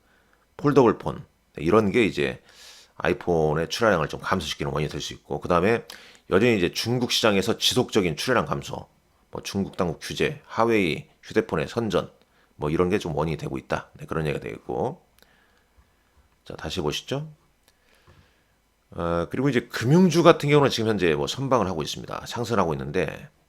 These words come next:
여기서 보도록 하겠습니다. 에스앤피 공평 십에서. 자,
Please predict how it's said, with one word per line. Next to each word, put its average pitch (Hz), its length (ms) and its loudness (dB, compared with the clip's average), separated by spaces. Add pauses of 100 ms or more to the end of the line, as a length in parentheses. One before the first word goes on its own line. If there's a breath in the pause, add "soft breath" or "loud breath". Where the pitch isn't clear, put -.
(140)
여기서 82 180 -2
보도록 - 260 -8
하겠습니다. - 340 -12
에스앤피 - 320 -8
공평 - 260 -14
십에서. 101 580 -6 (1080 soft breath)
자, - 100 -12